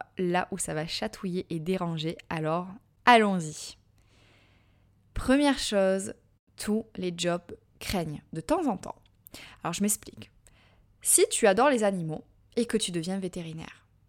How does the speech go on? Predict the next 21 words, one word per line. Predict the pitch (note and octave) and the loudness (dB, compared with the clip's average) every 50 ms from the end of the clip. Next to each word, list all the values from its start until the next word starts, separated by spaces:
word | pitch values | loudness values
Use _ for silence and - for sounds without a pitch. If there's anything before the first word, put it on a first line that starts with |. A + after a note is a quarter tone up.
| _ _ - | _ _ -4
tu | - - B3 | 0 2 2
ne | B3 | 4
seras | A3+ - A3 G3 F3 F3 | 4 2 0 -2 -4 -6
pas | - - F3 | -6 -8 -10
toujours | - _ - - G#3 F#3+ F#3+ G#3+ A3 - | -8 _ -8 -6 -6 -4 -4 -6 -6 -6
capable | - F#3 - F#3+ F#3+ G3 F3 | -8 -8 -6 -6 -8 -8 -10
de | E3+ D#3+ | -10 -8
les | E3 | -8
sauver. | - - F3 E3+ D#3+ - - - _ _ _ _ _ _ | -8 -8 -8 -8 -10 -12 -14 -20 _ _ _ _ _ _
C'est | - - - - F#3 | -10 -10 -8 -6 -4
un | E3+ E3 E3+ | -6 -6 -6
fait | - - E3 F#3 G#3+ - - - - | -6 -6 -4 -4 -4 -6 -10 -14 -14
vraiment | E3 E3 E3 E3 D#3+ D#3 D3 | -10 -8 -6 -6 -4 -4 -6
malheureux, | D3+ D3+ D#3 D#3 E3 F#3 F#3 F3+ D#3+ D#3 D#3 - - - _ _ _ _ _ _ | -6 -4 -4 -2 -2 -2 -4 -4 -6 -6 -8 -8 -10 -14 _ _ _ _ _ _
mais | - E3+ | -6 -2
c'est | - - G3 | -2 -2 -2
réaliste. | F3+ F3 E3+ E3 - - - - - - - - - _ _ _ _ _ _ _ _ _ _ _ - - - _ _ _ _ _ _ _ _ _ - | -4 -6 -8 -8 -10 -10 -10 -10 -10 -10 -14 -16 -18 _ _ _ _ _ _ _ _ _ _ _ -20 -20 -20 _ _ _ _ _ _ _ _ _ -6
Si | - - E3+ | -6 -6 -4
tu | - - - D#3 D#3 | -4 -4 -4 -4 -6
es | - - _ | -8 -8 _
avocate, | - D#3+ D#3 F3 G#3+ G#3+ - E4 F4+ F4 - - - | -6 -4 -2 -2 -2 4 6 6 6 6 2 -4 -6